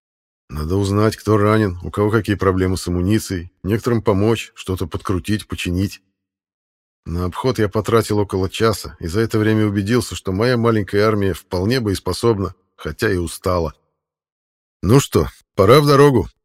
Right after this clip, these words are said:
сказал я, когда последний неисправный автомат оказался приведен в норму. "Если натыкаемся на тех черных, проходим мимо как можно быстрее. Стрелять они не могут, чтоб я сдох, а вот обниматься с ними вредно для здоровья".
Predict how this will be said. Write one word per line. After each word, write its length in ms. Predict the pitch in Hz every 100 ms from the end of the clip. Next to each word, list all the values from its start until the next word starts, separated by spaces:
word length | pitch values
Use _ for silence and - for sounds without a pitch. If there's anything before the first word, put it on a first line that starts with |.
| _ _
сказал 480 | - - 85 101 98
я, 100 | 87
когда 240 | 95 92
последний 440 | 90 92 101 92 90
неисправный 500 | 92 - 95 90 90
автомат 360 | - 95 95
оказался 420 | 87 92 92 87 80
приведен 420 | 90 90 90 85
в 60 |
норму. 380 | 85 90 85 80 _ _ _ _ _ _ _ _ _ -
"Если 380 | 85 131 - 127
натыкаемся 640 | 120 117 - 147 127 -
на 140 | 120 123
тех 260 | 151 127
черных, 520 | - 131 98 78 - -
проходим 500 | 107 107 156 123 127
мимо 240 | 139 123
как 220 | 113 120
можно 200 | 123 113
быстрее. 460 | 117 117 120 98 69 _ _ _ _ _ -
Стрелять 520 | - 101 104 135 127
они 120 | 110
не 100 | 110
могут, 340 | 110 139 131
чтоб 280 | - - 113
я 140 | 117 110
сдох, 340 | 110 104 - _ _ _ _
а 120 | 85
вот 180 | 110 117
обниматься 560 | 127 139 135 131 131 131
с 80 |
ними 220 | 139 135 135
вредно 360 | 127 123 123
для 140 | 123 117
здоровья". 440 | 131 123 98